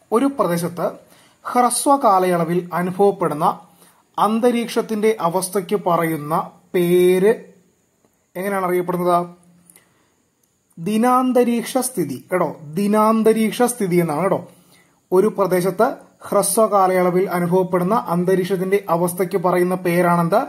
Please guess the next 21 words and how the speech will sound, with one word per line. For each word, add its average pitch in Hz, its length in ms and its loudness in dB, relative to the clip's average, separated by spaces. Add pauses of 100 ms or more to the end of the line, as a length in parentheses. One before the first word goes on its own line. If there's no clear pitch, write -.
(540)
ദിനാന്തരീക്ഷ 240 1040 2
സ്ഥിതി 196 400 -4
എന്നറിയപ്പെടുന്നത്. 165 540 0
ഓപ്ഷൻ 208 240 -4 (120)
എ 226 160 4
ആണ് 196 180 2
ആൻസർ. 143 360 -4 (800)
ഇരുപത്തിരണ്ടാമത്തെ 220 880 0
ചോദ്യമാണ്, 170 680 -2 (800)
പ്രാചീന 247 440 4
ഇന്ത്യയിൽ 240 560 0
നിലനിന്നിരുന്ന 190 800 0 (220)
മഹാജനപദങ്ങളിൽ 196 1200 2
ഏറ്റവും 202 560 0
ശക്തമായത് 180 920 -2
ഏത്? 143 240 -4 (480)
മഗധ. 170 420 0 (280)
ഓപ്ഷൻ 180 260 -6
സി 196 380 -6 (100)
മഗധ 160 460 -2
കേട്ടോ. 180 500 -4